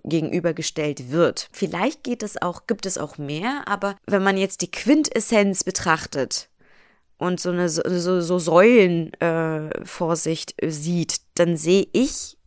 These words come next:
wirklich sechs Säulen. Da ist einmal das Elternproblem, das Partnerproblem, das Ich-Problem, Freundesproblem oder Freundeproblem, das, die kulturellen Probleme und das Kommunikationsproblem.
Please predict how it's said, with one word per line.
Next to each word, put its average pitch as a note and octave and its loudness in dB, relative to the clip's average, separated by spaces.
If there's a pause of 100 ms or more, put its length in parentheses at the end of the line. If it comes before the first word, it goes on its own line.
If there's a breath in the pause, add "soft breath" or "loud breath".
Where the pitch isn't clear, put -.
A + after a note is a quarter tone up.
wirklich F#3+ -4
sechs F3+ 0
Säulen. E3+ 0 (540 loud breath)
Da E3+ -2
ist - 0
einmal G3+ 0
das E3+ -6
Elternproblem, B3 -2
das F3 -2
Partnerproblem, G#3 -2
das D#3+ -2
Ich-Problem, F#3+ -2 (340 loud breath)
Freundesproblem G3+ 2
oder E3+ 0
Freundeproblem, G3 0 (320 loud breath)
das, - -2
die F3+ -2
kulturellen B3+ 2
Probleme G#3 0
und C4+ 2
das A#3+ 2
Kommunikationsproblem. E3+ -4